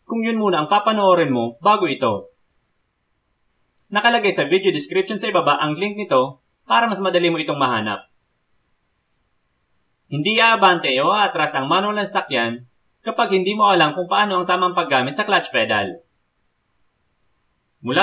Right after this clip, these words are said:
sa pagpaabante ng dahan-dahan at paghinto tulad ng sa mga mabibigat na daloy ng trapiko,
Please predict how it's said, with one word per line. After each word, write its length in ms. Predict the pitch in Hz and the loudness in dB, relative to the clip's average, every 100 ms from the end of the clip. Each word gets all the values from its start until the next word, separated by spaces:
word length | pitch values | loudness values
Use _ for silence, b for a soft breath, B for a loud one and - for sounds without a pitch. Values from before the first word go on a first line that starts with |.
| 202 | 0
sa 80 | |
pagpaabante 560 | 208 196 - 170 165 151 131 | -2 -2 -2 0 0 0 -2
ng 160 | 139 | 2
dahan-dahan 480 | 180 196 208 170 139 | 4 4 4 2 2
at 160 | 139 139 | 0 -2
paghinto 480 | 196 214 196 147 165 | -4 -4 -4 -4 -2
tulad 240 | 202 202 | -4 -2
ng 80 | 175 | -4
sa 160 | 170 | -4
mga 160 | 143 139 | -2 0
mabibigat 440 | 139 135 127 165 180 | 0 -2 -2 -2 -2
na 80 | 165 | 0
daloy 240 | 165 190 | 0 0
ng 160 | 196 190 | -4 -2
trapiko, 640 | 175 170 143 107 107 _ | -2 -2 -4 -4 -4 _